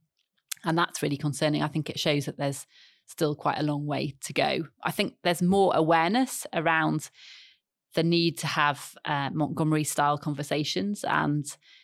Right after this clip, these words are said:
Birthrights has been working with N H S England on a two-way consent tool called I Decide, which is currently being piloted in three hospitals. And that gives healthcare professionals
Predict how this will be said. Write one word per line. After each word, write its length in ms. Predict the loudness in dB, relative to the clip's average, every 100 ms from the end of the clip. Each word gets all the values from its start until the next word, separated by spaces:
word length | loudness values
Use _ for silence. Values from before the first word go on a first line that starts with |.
| _ _
Birthrights 460 | 2 2 4 2 2
has 100 | -2
been 140 | 0
working 300 | 2 0 -2
with 120 | -2 0
N 120 | -2
H 180 | -2 -4
S 160 | -2
England 500 | 0 0 0 -2 -4 -2
on 160 | -2 0
a 180 | -2
two-way 340 | -2 -2 0 -2
consent 480 | -4 -2 0 -2 -2
tool 340 | -4 -4 -6
called 300 | -6 -6 -4 0
I 140 | 2
Decide, 540 | 2 -2 -2 -2 -4 -8
which 220 | -10 -10
is 100 | -8
currently 440 | -6 -6 -4 -6
being 260 | -2 -4 -4
piloted 540 | -2 -2 -2 -4 -6
in 240 | -2 -4 -4 -16 _ -2
three 180 | 0
hospitals. 760 | 0 -4 -6 -10 -8 -8 -8 -12 -16 -20 -20 -20 _
And 160 | -2 0
that 160 | 0 0
gives 180 | -4
healthcare 380 | 2 0 0 -4
professionals 760 | -4 -4 -4 -2 -2 -2 -4